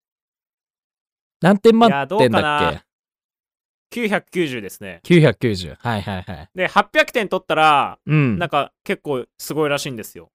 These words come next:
Speaker 2: あの、いろ-、すごいっていうか、まあ、いろんな外資系の企業とかに
Speaker 1: おうおう。
Speaker 2: 入る時に足切りで八百みたいな。
Speaker 1: へー。
Speaker 2: だから、ら-、楽天とかも八百持ってないと入れないのかな。なんか楽天の社員は八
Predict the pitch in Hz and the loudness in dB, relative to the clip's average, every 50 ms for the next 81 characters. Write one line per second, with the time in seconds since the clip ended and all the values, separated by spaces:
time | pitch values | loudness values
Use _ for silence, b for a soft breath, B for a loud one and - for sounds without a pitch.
0 | _ _ _ - 123 127 120 113 113 113 110 - - 139 170 165 - _ _ - | _ _ _ -16 -14 -12 -10 -8 -8 -10 -10 -10 -8 -6 -6 -6 -6 _ _ -16
1 | - - 139 214 220 - - 135 - 135 131 123 113 101 - _ _ _ _ _ | -10 -4 -2 0 0 0 -2 -6 -4 -2 -2 -2 -2 -4 -8 _ _ _ _ _
2 | 156 143 143 170 214 226 233 226 226 220 185 156 180 190 202 190 - - 202 196 | -6 -4 0 2 2 2 0 0 -2 -2 0 0 0 0 0 -2 -4 -4 -4 -4
3 | 196 196 190 185 - 220 185 180 185 156 135 - 131 - 123 117 131 165 180 156 | -2 -4 -6 -8 -8 -6 -4 -2 -2 -2 -2 -4 -6 -8 -10 -8 -6 -6 -4 -4
4 | 120 101 - - 151 143 143 139 135 123 117 143 180 165 113 113 104 98 113 117 | -6 -6 -4 0 2 4 4 4 4 4 4 4 4 4 2 0 -2 -4 -6 -10
5 | _ _ _ _ _ 151 143 - 139 143 170 185 165 135 113 - _ - 131 131 | _ _ _ _ _ -12 -12 -10 -10 -6 -6 -4 -4 -4 -6 -10 _ -8 -8 -8
6 | - - - 170 165 160 165 151 - 151 - _ - 139 - 139 120 104 95 87 | -8 -8 -6 -6 -4 -4 -4 -6 -8 -8 -8 _ -8 -8 -8 -8 -12 -12 -14 -16
7 | - _ _ - 131 131 131 127 123 120 120 120 120 120 120 120 120 123 120 117 | -18 _ _ -4 -2 0 0 2 2 2 2 0 0 0 0 0 0 0 0 -2
8 | 120 117 110 - _ _ _ _ _ _ - 147 139 135 135 143 147 - 143 139 | -2 -4 -6 -8 _ _ _ _ _ _ -10 -8 -6 -4 -4 -4 -6 -6 -6 -4
9 | 143 165 - - - - 226 233 233 226 240 247 226 165 156 - 175 151 - _ | -2 -2 -2 -4 -4 -2 -2 -2 -2 -2 -2 -2 -2 -4 -2 -2 -4 -4 -6 _
10 | - 196 190 - 208 202 190 175 175 170 _ - 156 143 135 123 117 110 - 135 | -4 -4 -4 -4 -4 -6 -4 -4 -6 -8 _ -8 -6 -6 -6 -6 -6 -8 -6 -6
11 | 127 123 131 131 123 113 101 92 - 98 104 107 110 120 135 - 123 107 110 123 | -6 -6 -6 -6 -8 -8 -10 -14 -16 -14 -14 -12 -12 -12 -10 -8 -8 -6 -6 -6
12 | 127 - _ - 165 160 165 160 147 - 180 170 156 135 120 113 107 - 123 | -6 -8 _ -10 -10 -8 -8 -10 -8 -6 -4 -4 -4 -6 -8 -10 -10 -10 -12